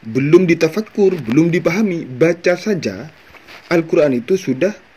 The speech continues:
ada nilai ta'abbudnya, ada nilai beribadahnya. Wa min khosaisil Quran lan iku setengah saking piro-piro kekhususane Al-Quran atau keistimewaane Al-Quran, sebagian daripada keistimewaan dan kekhususan Al-Quran daripada yang lain,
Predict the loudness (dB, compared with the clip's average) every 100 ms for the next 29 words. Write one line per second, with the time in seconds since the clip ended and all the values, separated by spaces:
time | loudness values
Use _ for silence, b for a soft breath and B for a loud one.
0 | -20 -12 -4 -2 2 2 2 2 2 2
1 | -2 -6 -4 -4 -6 -6 -10 -8 -6 0
2 | 2 2 2 2 2 0 0 -2 -4 -4
3 | -6 -12 -20 -20 _ _ B B B B
4 | B -20 -20 -20 _ _ _ -20 -2 2
5 | 4 4 4 2 2 0 0 0 0 -2
6 | -2 -2 0 0 -2 -4 -4 -2 0 0
7 | 0 -2 -2 -2 0 0 0 2 2 2
8 | 2 -2 0 -2 -2 -4 -2 -2 -2 -2
9 | -4 -4 -2 -4 -6 -6 -4 -4 0 0
10 | 0 -4 0 2 2 2 0 -2 -2 -4
11 | -4 -4 -4 -6 -12 -14 -4 0 2 2
12 | 0 0 -2 -2 -4 -4 -4 -4 -4 -4
13 | -6 -4 -4 -4 -4 -2 -2 -2 -6 -2
14 | -4 -4 -6 -6 -4 -4 -4 -4 -2 -2
15 | -2 -2 -4 -4 -4 -4 -2 -2 -2 -4
16 | -8